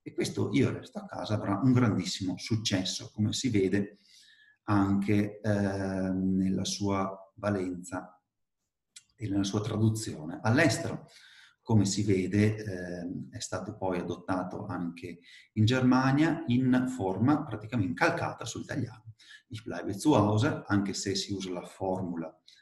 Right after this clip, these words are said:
eh, plurale, eh, in francese, "Je reste à la maison", oppure, oppure "Je reste chez moi",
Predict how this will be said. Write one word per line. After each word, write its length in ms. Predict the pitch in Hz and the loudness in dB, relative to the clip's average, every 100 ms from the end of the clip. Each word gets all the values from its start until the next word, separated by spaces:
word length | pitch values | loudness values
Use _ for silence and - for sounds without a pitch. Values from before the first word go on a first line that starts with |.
| _ _ _ | _ _ _
eh, 260 | - 85 - | -12 -12 -4
plurale, 720 | 131 117 85 - 95 135 - - _ _ _ | 2 2 2 -4 -2 -2 -4 -16 _ _ _
eh, 580 | - 98 95 92 92 95 | -6 -2 0 -2 -4 -6
in 120 | 110 107 | -4 -4
francese, 760 | - 120 127 113 113 - - _ _ | 0 0 2 2 2 0 -6 _ _
"Je 200 | - 98 | -8 -4
reste 260 | 95 95 - | -2 -2 -2
à 40 | |
la 100 | 87 | -2
maison", 640 | 87 90 92 95 - - - | -2 -2 0 0 0 -4 -10
oppure, 420 | 113 - 95 95 _ | -16 -14 -14 -14 _
oppure 340 | - 110 95 92 | -20 -18 -14 -14
"Je 180 | 85 85 | -14 -14
reste 320 | 85 - - | -12 -14 -12
chez 40 | - | -12
moi", 260 | 302 - | -12 -14